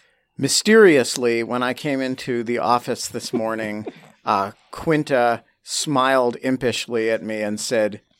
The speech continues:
"Did you see what's in the kitchen?" And I said, "No." And she took me into the kitchen and showed me what had arrived from a mysterious source. We have no idea where it's from. It had a little note on it that says,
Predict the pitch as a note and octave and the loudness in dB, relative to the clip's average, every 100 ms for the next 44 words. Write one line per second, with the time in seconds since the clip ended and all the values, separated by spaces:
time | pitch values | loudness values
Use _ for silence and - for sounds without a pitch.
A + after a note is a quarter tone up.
0 | _ - B2 A2 G#2+ - C3+ C#3 C3+ C3 | _ -10 -10 -8 -6 -6 -4 -2 -2 -2
1 | C3+ B2+ A#2+ - A#2+ - G#3 B3+ A#3 _ | -2 -4 -6 -10 -10 -6 -4 -4 -6 _
2 | _ _ _ _ _ - G2+ G2+ G2 F#2 | _ _ _ _ _ -16 -12 -8 -8 -8
3 | - G2 - F#2+ F2 C2 D2 C3+ C#3 _ | -6 -8 -6 -6 -4 -4 -4 -6 -10 _
4 | _ _ _ _ _ A#2+ A#2+ C3 F3 F#3+ | _ _ _ _ _ -10 -10 -6 -4 -2
5 | G3+ F#3 F3 D3+ D#3+ E3+ E3 D3+ C3+ B2+ | 2 2 0 -4 -4 -4 -2 -2 -2 -2
6 | C3+ - - E3 F3 C#3+ C#3 B2+ A2 B2 | -4 -2 6 6 8 4 0 -2 0 2
7 | C3 - C3+ D#2+ A#2+ A2+ C3 C3+ B2 A#2 | 2 0 -2 -2 -4 2 4 4 4 0
8 | A2 - C3 B2+ C3 C3+ - - F3 F3+ | -4 -10 -8 -6 -4 -4 -4 0 2 4
9 | F3+ - E3 D#3+ D3+ E3 C#3+ B2+ C#3+ C#3 | 2 0 0 0 -2 -6 -4 -4 0 2
10 | D3+ D#3+ D3+ C#3 C#3+ C#3 C3+ B2+ B2+ - | 4 2 0 -2 -2 0 0 -2 -4 -10
11 | - D#3+ C#3 C#3 - - _ B2+ A2+ B2+ | -4 0 0 -2 -6 -16 _ -10 -4 -4
12 | B2 C3 C#3+ C#3+ C3 C3+ C#3 B2+ B2+ B2+ | -2 -2 0 -2 -2 -2 -2 -4 -4 -6
13 | - A2+ - - A#2+ A#2+ A2 | -6 -10 -8 -2 -2 -2 -6